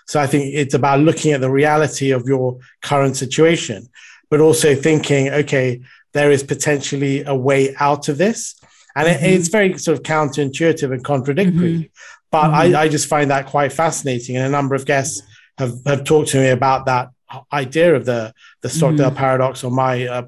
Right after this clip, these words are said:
Speaker 1: podcast, like, uh, Deb
Speaker 2: Mm-hmm.
Speaker 1: Rubin and, uh, Jamie Cox. And I just think
Speaker 2: Mm.
Speaker 1: that's a really interesting concept, which I hadn't re-, really come across till I saw somebody talking about it on YouTube.
Speaker 2: I like, I love the idea of paradox, because I think it,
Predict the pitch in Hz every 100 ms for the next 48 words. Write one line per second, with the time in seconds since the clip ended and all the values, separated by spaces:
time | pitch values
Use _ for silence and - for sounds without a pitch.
0 | - 160 156 120 123 127 131 - - -
1 | 127 139 151 139 131 143 135 139 131 127
2 | 131 131 131 123 127 123 135 131 131 131
3 | 156 107 - - - _ 143 147 127 226
4 | - 160 135 147 147 143 143 143 131 -
5 | 135 131 131 - _ - 151 131 135 131
6 | 143 147 135 135 135 143 - 147 127 127
7 | 147 139 131 120 - - - - - 143
8 | 143 139 143 127 147 135 135 147 139 139
9 | 131 131 131 139 135 131 165 202 - 95
10 | - _ _ _ _ _ _ _ 196 202
11 | 214 262 254 - 214 220 233 240 208 214
12 | 190 175 185 156 190 175 170 151 120 113
13 | - 175 156 170 170 175 190 175 185